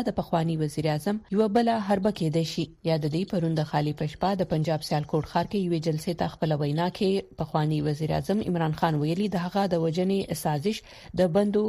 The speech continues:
دروازو تر شا روان دی. خو وایي ما ویډیو ریکارډ کړې ده او په یو خوندي ځای کې مې ښودې ده چې که چیرې په ما څه وشول نو دا ویډیو به ټول قوم ته مخې ته راځي. عمران خان زیاته کړه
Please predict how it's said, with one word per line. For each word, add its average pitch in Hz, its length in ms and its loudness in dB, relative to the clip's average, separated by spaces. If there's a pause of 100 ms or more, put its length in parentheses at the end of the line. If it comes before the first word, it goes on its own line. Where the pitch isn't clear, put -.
(240)
دروازو 160 460 2 (280)
تر 156 160 -2
شا 165 220 0
روان 196 300 2
دی. 214 60 0 (300)
خو 214 180 2
وایي 226 280 2
ما 196 100 2
ویډیو 170 360 2
ریکارډ 147 300 -2
کړې 208 240 2
ده 214 80 4 (140)
او 175 60 0 (100)
په 170 80 2
یو 165 160 -2
خوندي 175 320 0
ځای 214 160 4
کې - 140 -4
مې 156 180 2
ښودې 196 340 2
ده 220 60 6 (400)
چې 233 80 4 (120)
که 202 60 2 (100)
چیرې 220 280 2
په 160 60 -2 (100)
ما 160 80 0
څه 156 120 -4
وشول 196 360 -2 (400)
نو 180 80 4 (260)
دا 196 160 4
ویډیو 175 200 0
به 196 340 2
ټول 196 140 0 (120)
قوم 214 220 2
ته 170 60 2
مخې 160 280 -2
ته 165 120 0
راځي. 156 260 0 (520)
عمران 156 340 0
خان 160 220 0
زیاته 185 260 0
کړه 220 140 2